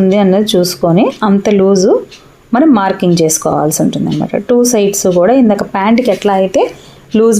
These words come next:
మార్క్ చేసుకున్నామో సేమ్ ప్రాసెస్ అండి, షర్టుకు కూడా అలాగే లూజ్ తీసుకోవాల్సి వస్తుందన్నమాట. ఆ లూజ్ ఎంతైతే ఉందో అంత మార్కింగ్ చేసుకుందాము.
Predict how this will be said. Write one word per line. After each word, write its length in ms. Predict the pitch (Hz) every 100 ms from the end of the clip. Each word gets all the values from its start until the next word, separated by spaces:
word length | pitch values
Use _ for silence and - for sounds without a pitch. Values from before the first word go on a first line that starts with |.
| 196
మార్క్ 200 | 196 196 190
చేసుకున్నామో 640 | 175 - 165 170 170 262 539 - -
సేమ్ 240 | 214 220 247 247
ప్రాసెస్ 360 | 170 165 170 165
అండి, 160 | 170 190
షర్టుకు 360 | - 170 - 196 -
కూడా 140 | 196 170
అలాగే 360 | 165 175 - 370 - - - - - - 226
లూజ్ 200 | 233 240 208
తీసుకోవాల్సి 600 | 190 - 165 160 160 160
వస్తుందన్నమాట. 680 | 147 - 160 156 160 156 - 240 - _ _ - - - -
ఆ 20 | 170
లూజ్ 200 | 202 208 190
ఎంతైతే 380 | 180 185 185 185
ఉందో 220 | 175 170 403 277
అంత 140 | 202 180
మార్కింగ్ 360 | 170 165 170 165
చేసుకుందాము. 600 | 160 - - 156 156 160